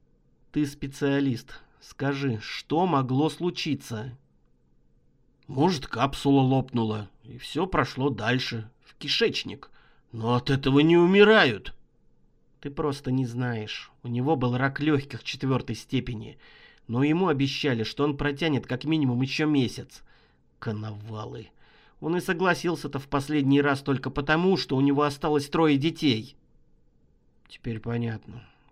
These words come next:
Грудную клетку я не вскрывал, вот причину смерти и не увидел».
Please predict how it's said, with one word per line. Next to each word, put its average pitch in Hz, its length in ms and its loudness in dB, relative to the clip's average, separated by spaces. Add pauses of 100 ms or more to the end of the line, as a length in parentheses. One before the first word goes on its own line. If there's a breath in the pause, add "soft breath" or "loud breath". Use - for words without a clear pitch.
(120)
Грудную 147 400 -2
клетку 170 340 -6
я 151 140 2
не 143 100 0
вскрывал, 131 560 -2 (240)
вот 131 220 -10
причину 135 420 0
смерти 127 420 0
и 120 60 0
не 120 140 0
увидел». 110 500 -8